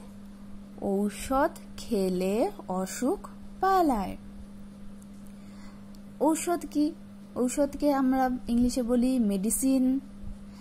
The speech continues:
ঔষধ, এই যে এখানে দেখো, একটা ছবিতে কি দেখাচ্ছে, যে একটা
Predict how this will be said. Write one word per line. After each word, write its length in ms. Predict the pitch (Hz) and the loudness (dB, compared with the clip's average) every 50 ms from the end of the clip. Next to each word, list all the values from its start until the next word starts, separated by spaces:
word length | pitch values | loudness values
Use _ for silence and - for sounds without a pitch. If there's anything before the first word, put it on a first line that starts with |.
| - - - - - - - | -16 -16 -14 -14 -12 -2 0
ঔষধ, 480 | 220 233 233 - - 262 247 247 254 254 - - - - - - - - - - - - - | 2 2 2 2 0 0 2 2 0 -2 -4 -10 -14 -14 -12 -12 -12 -12 -12 -10 -8 -6 -4
এই 120 | 226 214 | -2 -2
যে 160 | 214 220 214 | 0 0 -2
এখানে 360 | 214 233 - 247 233 233 233 240 240 214 | -2 0 0 0 0 2 0 -2 -2 0
দেখো, 440 | 214 226 214 202 - - 240 233 247 - - - - - - - - - - - - - - - - - - - - - - | 0 0 0 0 -2 -2 -2 -2 -2 -4 -8 -10 -12 -14 -12 -14 -14 -14 -12 -14 -12 -12 -12 -12 -10 -10 -12 -12 -12 -10 -6
একটা 180 | - 214 208 208 | -4 -2 -2 -4
ছবিতে 440 | - - 226 214 220 208 - 220 214 | -2 -4 -4 -4 -2 -4 -4 -6 -4
কি 140 | - 240 | -4 -2
দেখাচ্ছে, 500 | 214 240 233 233 269 262 254 - - 381 466 494 - - - - - - - - - 214 | -2 0 -2 0 -2 -4 -4 -4 -6 -6 -6 -6 -8 -14 -14 -14 -14 -14 -14 -10 -6 -4
যে 220 | 202 208 214 247 - - - - - - - - - - - - - | -2 -2 -2 -4 -6 -10 -12 -12 -12 -12 -10 -10 -8 -10 -10 -10 -10
একটা 600 | - - 202 196 - - - 233 240 285 359 453 | -6 -6 -6 -6 -6 -4 0 2 2 2 2 0